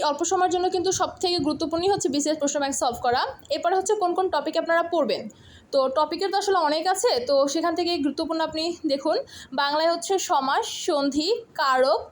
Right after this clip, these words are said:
উপসর্গ, শব্দ, বর্ণ, ধ্বনি, পদ, বাক্য, প্রত্যয়, বাগধারা, এক কথা প্রকাশ ও প্রবাদ প্রবচন যেগুলো আছে এগুলো পড়বেন। তো এত অল্প সময় আসলে বিস্তারিত তো এগুলো পড়া যাবে না,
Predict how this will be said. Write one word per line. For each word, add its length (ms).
উপসর্গ, 500
শব্দ, 340
বর্ণ, 260
ধ্বনি, 380
পদ, 280
বাক্য, 340
প্রত্যয়, 540
বাগধারা, 540
এক 180
কথা 240
প্রকাশ 320
ও 40
প্রবাদ 360
প্রবচন 360
যেগুলো 260
আছে 240
এগুলো 200
পড়বেন। 340
তো 100
এত 180
অল্প 240
সময় 200
আসলে 180
বিস্তারিত 420
তো 160
এগুলো 160
পড়া 200
যাবে 300
না, 60